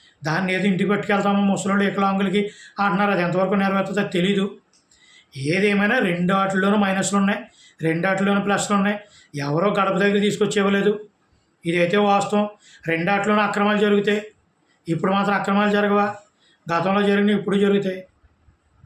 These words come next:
ఏదైనా ప్ర-, రెండు ప్రభుత్వాల విషయాల్లో ఆలోచించుకుంటే, ఒక విధంగా చెప్తే దూరం ఉన్న వాళ్ళకి ఇబ్బంది తప్ప, ఈ రేషన్ షాపులు ఇవ్వడమే ఒక విధంగా మెరుగు.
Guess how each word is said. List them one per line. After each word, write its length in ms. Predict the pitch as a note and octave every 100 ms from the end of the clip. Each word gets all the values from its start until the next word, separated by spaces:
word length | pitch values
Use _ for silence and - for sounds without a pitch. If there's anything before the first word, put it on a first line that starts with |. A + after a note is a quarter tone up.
| - _ _
ఏదైనా 280 | D3 D#3 G#3+
ప్ర-, 200 | A#3 A3+ -
రెండు 200 | C#3+ E3
ప్రభుత్వాల 500 | F#3 A3 A3 A#3+ A#3
విషయాల్లో 420 | A#3+ - A3+ A#3
ఆలోచించుకుంటే, 680 | A3+ A3+ A3+ G#3+ A3+ A#3 A#3 - - - - _ _ _ -
ఒక 220 | F3+ F3+
విధంగా 260 | E3+ F#3 A#3
చెప్తే 680 | A#3 A#3 A#3+ A3 G#3 - - _ _ _ _ E3
దూరం 320 | F3+ A#3 A3+
ఉన్న 120 | A#3
వాళ్ళకి 220 | A#3 A#3+
ఇబ్బంది 240 | - A3+ A3
తప్ప, 500 | A3 A3 A3 G3+ - - _ _ F#3
ఈ 60 |
రేషన్ 380 | F#3 F3+ F3 G3
షాపులు 280 | A3+ A3 A3
ఇవ్వడమే 240 | A3 B3
ఒక 100 | C4+
విధంగా 280 | A#3 G#3 A#3+
మెరుగు. 420 | G3+ A3 A3 -